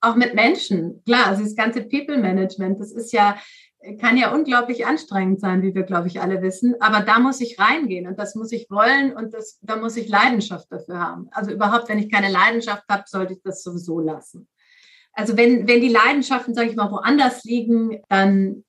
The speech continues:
ist ein Top-Management-Job definitiv nichts für einen.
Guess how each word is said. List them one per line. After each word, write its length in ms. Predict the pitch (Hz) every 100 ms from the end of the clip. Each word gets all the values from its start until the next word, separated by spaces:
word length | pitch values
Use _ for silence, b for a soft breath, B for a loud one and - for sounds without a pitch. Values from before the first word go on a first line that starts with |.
| _
ist 200 | 202 -
ein 140 | 208
Top-Management-Job 1000 | 226 214 202 185 175 190 - 180 - -
definitiv 680 | 180 185 180 156 - 160 160 _
nichts 680 | 165 151 - _ - - - _
für 140 | 185
einen. 340 | 175 180 160